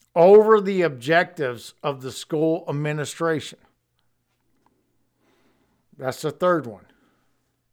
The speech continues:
The First Amendment offers weaker protections to curricular student newspapers established by public schools than to newspapers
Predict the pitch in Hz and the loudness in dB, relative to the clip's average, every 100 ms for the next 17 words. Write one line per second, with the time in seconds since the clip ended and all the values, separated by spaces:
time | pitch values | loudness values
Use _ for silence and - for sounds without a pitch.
0 | _ _ _ _ _ _ _ _ 131 - | _ _ _ _ _ _ _ _ -20 -2
1 | 202 240 240 240 202 180 165 156 - 156 | 4 4 4 -2 0 0 -2 -8 -4 0
2 | 156 - 147 131 - _ _ _ _ _ | 0 -2 -6 -6 -10 _ _ _ _ _
3 | 131 156 226 - 214 160 139 - 135 - | 0 2 2 2 2 2 0 -8 -12 -6
4 | 139 117 - 113 110 - _ _ _ - | -6 -6 -14 -16 -16 -18 _ _ _ -6
5 | 156 147 135 135 143 _ _ _ _ - | -4 -4 -6 -14 -20 _ _ _ _ -2
6 | 165 156 190 190 196 185 180 156 - 175 | 0 2 0 0 -2 0 0 -2 -4 -2
7 | 165 165 170 139 135 147 175 180 - - | -2 -4 -8 -10 -6 -4 -4 -6 -10 -10
8 | 123 113 107 104 - _ 117 - 147 139 | -10 -10 -16 -18 -20 _ -18 -12 -8 -6
9 | 139 143 - - 123 123 - 135 127 143 | -6 -8 -12 -8 -8 -8 -8 -8 -6 -12
10 | - - 120 101 98 - _ _ _ _ | -16 -12 -12 -12 -20 -20 _ _ _ _
11 | _ _ _ _ _ _ 131 151 156 - | _ _ _ _ _ _ -6 -4 -4 -6
12 | - 156 151 131 135 165 262 277 - - | -4 -4 -4 -6 -2 2 2 2 -4 -6
13 | 127 113 107 110 - | -6 -8 -16 -18 -20